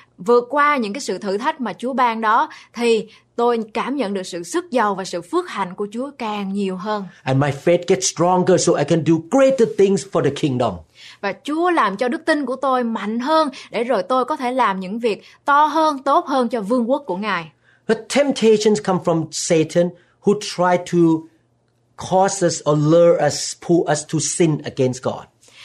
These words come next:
Speaker 1: Và cái sự thử thách mà đến từ ma quỷ làm cho chúng ta phạm tội với Ngài.
Speaker 2: God allows Satan to tempt us.
Speaker 1: Chúa Giêsu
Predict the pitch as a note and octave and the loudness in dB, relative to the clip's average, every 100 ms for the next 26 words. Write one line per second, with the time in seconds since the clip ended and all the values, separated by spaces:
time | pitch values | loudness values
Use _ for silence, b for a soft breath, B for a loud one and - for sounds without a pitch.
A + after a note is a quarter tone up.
0 | B B G3+ A#3+ A3 F3+ B F#4 F4 A#3 | B B -4 0 2 0 B -6 0 0
1 | G3 G#3+ G#3 C4+ F4+ C4+ A#3+ G#3 F#3 A#3 | 0 -2 -2 -2 -2 0 0 0 0 0
2 | C#4+ F#4 - A#3 G3+ G#3 B3 C4+ A3 F3+ | 0 -4 -2 0 2 0 -2 -4 -2 -2
3 | A3+ B - A3 A3+ G#3+ G#3 C4 B3+ D4 | -2 B -8 -4 -2 -2 -2 -4 -4 -6
4 | C4+ A3 G#3 G3+ F3+ F#3 G3 E3+ F3+ B3 | -6 -6 -10 -10 -8 -6 -4 -2 -4 -6
5 | G#3 D#3+ D3+ _ b b _ G3 A#3+ - | -6 -8 -12 _ b b _ 2 2 2
6 | F#3+ F#3 F3+ F3+ F3 - - - - F3 | 2 4 4 4 2 0 -12 -16 2 2
7 | E3+ F#3 - D3 - D3 C#3+ A2+ F#2 - | 4 0 -4 -8 -2 -2 -2 -10 -10 -12
8 | - _ _ b b b b - F4 F4 | -12 _ _ b b b b -2 0 0
9 | D4+ D#4 D#4 C#4+ G#3+ | -2 -2 0 0 -2